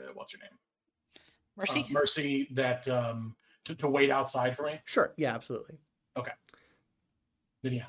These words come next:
Speaker 1: I walk out to whatever, whatever counts as the docks,
Speaker 3: Mm-hmm.
Speaker 1: uh, like a dockside warehouse, uh, or a wharf, I guess you could say,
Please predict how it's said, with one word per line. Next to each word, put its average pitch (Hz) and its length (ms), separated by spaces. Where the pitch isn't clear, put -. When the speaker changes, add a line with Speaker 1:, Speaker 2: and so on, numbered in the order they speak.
Speaker 1:
I 123 100
walk 120 260
out 127 280
to 123 400
whatever, 135 600
whatever 196 360
counts 185 300
as 139 120
the 127 120
docks, 135 600
Speaker 3:
Mm-hmm. 143 180
Speaker 1:
uh, 123 360
like 135 120
a - 60
dockside 139 500
warehouse, 127 680
uh, 120 420
or 127 180
a 120 40
wharf, 123 520
I 135 120
guess 120 260
you - 60
could 123 140
say, 110 280